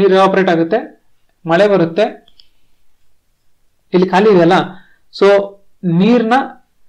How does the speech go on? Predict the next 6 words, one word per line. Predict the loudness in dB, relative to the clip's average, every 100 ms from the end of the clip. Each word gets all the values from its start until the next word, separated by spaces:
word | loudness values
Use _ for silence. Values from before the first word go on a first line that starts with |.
| _ _ _ -2
electric | 0 -2 -2 -2
ಎನರ್ಜಿಗೆ | -2 -2 -2 -2
convert | -4 -4 -4
ಮಾಡೋದು | -2 -2 -4
ಹೇಗೆ | -2 -2 -2 -6 -10
ಅನ್ನೋದು | -10 -10 -10 -6